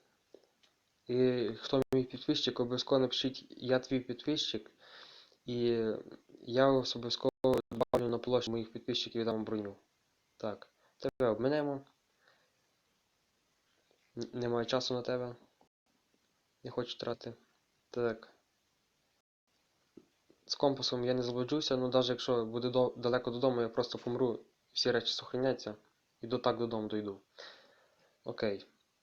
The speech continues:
Щось мені тако б знайти. Вроді таку по міру плати нічого не знайдеш особливого. Може,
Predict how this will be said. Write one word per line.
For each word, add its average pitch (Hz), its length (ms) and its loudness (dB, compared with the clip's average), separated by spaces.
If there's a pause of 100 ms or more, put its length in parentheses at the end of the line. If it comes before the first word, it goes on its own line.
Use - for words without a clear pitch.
(3500)
Щось - 340 -8
мені 131 240 0
тако - 340 -4
б 120 60 -10 (260)
знайти. 120 540 -2
Вроді 131 440 0
таку - 160 -6
по 139 120 -4
міру 131 220 2
плати 131 260 0
нічого 131 280 -2
не 127 60 0
знайдеш 104 540 -6 (280)
особливого. 104 760 -10 (540)
Може, 123 440 0